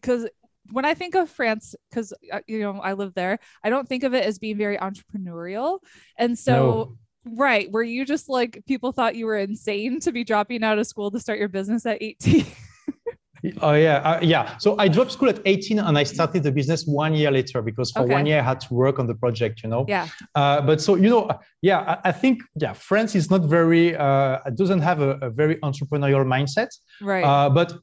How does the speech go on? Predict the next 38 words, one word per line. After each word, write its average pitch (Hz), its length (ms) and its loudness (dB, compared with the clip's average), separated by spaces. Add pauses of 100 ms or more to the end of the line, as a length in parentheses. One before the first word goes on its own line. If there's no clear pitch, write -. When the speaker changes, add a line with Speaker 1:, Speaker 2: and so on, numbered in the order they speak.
Speaker 2:
I, 240 180 2
I 226 200 2
think 294 240 0
even 277 240 2
in 220 100 4
the 160 100 4 (120)
U 156 40 6
S, 170 160 0
most 151 180 -4
people 147 280 0
will 127 160 2
think 143 260 -6
I, 151 60 -2
I, 131 400 -2
I - 20 -2
was 113 240 -4
crazy, 127 300 0
you 113 120 -2
know, 123 160 0
because 120 300 -2
Speaker 1:
That's 123 140 0
Speaker 2:
I - 20 -4
mean, 120 80 -2
Speaker 1:
true. 240 80 2
Speaker 2:
it's - 120 -2
not 143 100 2
Speaker 1:
Yeah. 196 200 2
Speaker 2:
so, - 520 -2
Speaker 1:
<laughs> - 0 - (140)
You - 120 2
Speaker 2:
yeah, 147 80 4
Speaker 1:
do - 60 4
Speaker 2:
it's - 80 0
Speaker 1:
things 147 160 0
Speaker 2:
not 196 180 4
so 196 80 4
Speaker 1:
differently. 190 320 4
Speaker 2:
common 196 320 -2